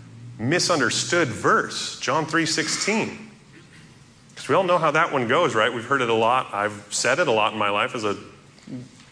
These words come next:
toddler on up. For God so loved the world. Stop right there. Stop right there. I've been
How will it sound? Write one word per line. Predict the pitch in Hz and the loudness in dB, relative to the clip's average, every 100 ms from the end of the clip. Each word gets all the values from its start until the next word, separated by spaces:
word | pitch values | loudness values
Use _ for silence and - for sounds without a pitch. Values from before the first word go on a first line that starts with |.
| - | -6
toddler | 117 131 143 143 | 0 0 4 4
on | 147 | 4
up. | 165 185 - - - - | 2 0 -4 -12 -14 -16
For | - - 131 | -8 0 0
God | 104 127 170 185 190 165 | 2 2 4 4 4 2
so | - - - 208 226 233 233 220 | -2 -2 0 2 4 6 6 6
loved | 208 196 190 165 | 4 4 2 0
the | 180 | 2
world. | 165 180 190 175 135 107 - - - | 4 4 6 6 4 0 -10 -14 -8
Stop | - - - 180 175 | -2 0 2 2 2
right | 180 156 | 2 0
there. | 143 - - - - - - - - - - - | 0 -4 -6 -16 -20 -20 -20 -20 -20 -20 -20 -12
Stop | - 156 151 | -2 0 2
right | 165 | 2
there. | 143 110 120 | 2 2 2
I've | |
been | 170 127 - | -2 -2 -6